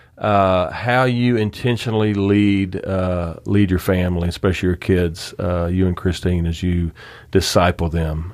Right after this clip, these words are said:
and, uh, and lead them. So, to what, before that, anything interesting about the Coates family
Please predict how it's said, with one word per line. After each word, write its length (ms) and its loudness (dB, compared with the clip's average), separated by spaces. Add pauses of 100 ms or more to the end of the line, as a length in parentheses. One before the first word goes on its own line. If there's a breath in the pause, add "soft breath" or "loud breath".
and, 340 -2
uh, 300 -2 (100)
and 220 -4
lead 240 -2
them. 380 -6
So, 400 -4 (300 loud breath)
to 60 -10
what, 300 -2
before 320 2
that, 320 2
anything 760 0
interesting 460 0
about 480 0 (720)
the 120 -2
Coates 400 0
family 640 -2